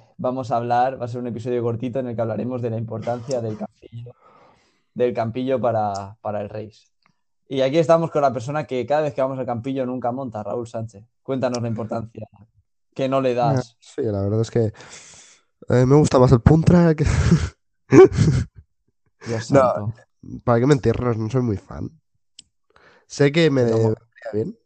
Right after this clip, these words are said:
Speaker 1: Te vendría muy bien. O sea, a ti hay dos cosas que te vendrían súper bien. Entrenar y ir al campillo.
Speaker 2: <laughs>
Speaker 1: Porque no montas mal, pero llegas a los saltos y te haces caca los pantalones. <laughs>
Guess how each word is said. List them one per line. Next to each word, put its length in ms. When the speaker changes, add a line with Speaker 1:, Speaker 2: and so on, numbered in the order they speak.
Speaker 1:
Te 140
vendría 300
muy 160
bien. 380
O 100
sea, 400
a 100
ti 120
hay 100
dos 140
cosas 280
que 120
te 100
vendrían 380
súper 240
bien. 340
Entrenar 760
y 200
ir 60
al 120
campillo. 240
Speaker 2:
<laughs> 800
Speaker 1:
Porque 180
no 140
montas 260
mal, 280
pero 240
llegas 280
a 80
los 100
saltos 260
y 60
te 80
haces 180
caca 320
los 120
pantalones. 1160
<laughs> 40